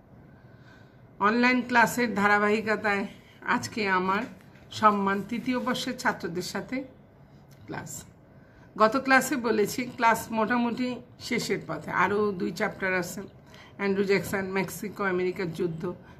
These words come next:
পশ্চিমমুখী অভিযান। আগামী সপ্তাহ থেকে আমি আশা করি সপ্তাহে দুইটা ক্লাস করব। আমার অন্য বর্ষের ক্লাস প্রায় শেষ,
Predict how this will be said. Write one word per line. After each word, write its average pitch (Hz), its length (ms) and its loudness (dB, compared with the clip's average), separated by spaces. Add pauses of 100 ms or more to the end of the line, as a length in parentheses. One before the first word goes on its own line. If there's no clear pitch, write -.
(160)
পশ্চিমমুখী 190 640 -2
অভিযান। 156 320 -4 (580)
আগামী 214 300 6
সপ্তাহ 262 340 0
থেকে 262 180 0
আমি 254 140 4
আশা 247 260 4
করি 247 220 -2
সপ্তাহে 240 360 -4
দুইটা 214 240 -2
ক্লাস 180 320 -4
করব। 170 260 -10 (880)
আমার 208 360 6
অন্য 202 500 2
বর্ষের 196 440 0
ক্লাস 202 320 0
প্রায় 190 200 2
শেষ, 220 480 -6